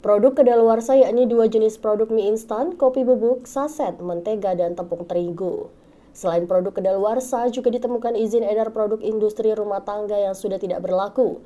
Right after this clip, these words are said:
produk tanpa identitas kadaluarsa, serta produk kemasan kaleng yang rusak. Tim juga menemukan kardus makanan dan minuman yang ditumpuk sampai delapan tingkat. Sementara,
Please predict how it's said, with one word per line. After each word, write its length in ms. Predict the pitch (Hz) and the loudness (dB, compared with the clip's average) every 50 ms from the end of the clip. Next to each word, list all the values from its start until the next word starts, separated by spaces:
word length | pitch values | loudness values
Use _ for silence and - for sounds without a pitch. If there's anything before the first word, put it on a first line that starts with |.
| - _ _ _ - | -20 _ _ _ -2
produk 260 | 180 180 175 180 175 - | 0 0 0 0 -2 -8
tanpa 260 | - 165 170 165 170 175 | -8 -10 -10 -10 -8 -6
identitas 560 | 170 170 165 170 165 170 175 180 170 165 - | -4 -2 -2 -4 -4 -6 -6 -6 -8 -8 -8
kadaluarsa, 720 | 180 165 165 160 170 185 196 214 214 220 254 240 247 262 - - - - - | -6 -4 -2 0 0 0 0 0 -2 -4 -4 -4 -4 -4 -8 -12 -20 -10 -2
serta 340 | - 294 285 277 302 294 | 0 0 0 0 0 -2
produk 240 | 302 269 226 214 214 | 0 2 2 0 0
kemasan 480 | 220 - 175 170 165 165 - 165 165 165 | -2 -4 -6 -6 -6 -8 -10 -10 -10 -10
kaleng 380 | 165 190 196 208 226 226 226 226 | -8 -6 -4 -2 -2 -2 -2 -4
yang 140 | 208 185 175 | -4 -2 -2
rusak. 380 | 175 160 - - 156 - - - _ _ - _ _ _ _ _ _ _ _ - - _ - - - | -2 -2 -4 -6 -12 -12 -14 -20 _ _ -20 _ _ _ _ _ _ _ _ -20 -20 _ -20 -8 -2
Tim 260 | - 269 294 294 311 | 0 2 2 2 0
juga 240 | 247 208 202 165 160 | 0 0 0 -2 -2
menemukan 540 | 165 165 165 190 226 254 262 254 262 262 254 | -4 -4 -6 -4 -4 -2 -2 -2 -2 -2 -4
kardus 420 | 226 214 208 196 190 214 220 220 | -4 -6 -4 -4 -2 -2 -2 -2
makanan 460 | - 202 175 180 185 185 180 175 175 170 | -4 -10 -8 -8 -8 -6 -6 -4 -4 -6
dan 160 | 160 165 160 | -6 -6 -6
minuman 480 | 160 180 196 208 202 190 196 208 202 - - _ _ - | -6 -4 -4 -4 -4 -4 -4 -6 -8 -12 -20 _ _ -6
yang 160 | 165 170 170 | -4 -4 -2
ditumpuk 480 | 170 170 170 - 233 240 233 254 240 226 | -4 -4 -2 -2 -2 -2 0 -4 -4 -4
sampai 400 | - - 208 190 190 190 226 240 | -6 -12 -12 -12 -8 -6 -4 -4
delapan 400 | 214 180 175 165 165 175 170 185 | -2 -2 -4 -6 -6 -8 -10 -10
tingkat. 460 | 180 - 240 254 254 254 - - - - - _ - _ _ _ _ - - _ - - | -8 -8 -6 -6 -6 -6 -6 -8 -8 -8 -18 _ -20 _ _ _ _ -20 -20 _ -20 -20
Sementara, 640 | - - 156 151 151 139 - 170 190 202 196 196 208 | -20 -18 -16 -14 -14 -10 -8 -6 -4 -4 -4 -6 -8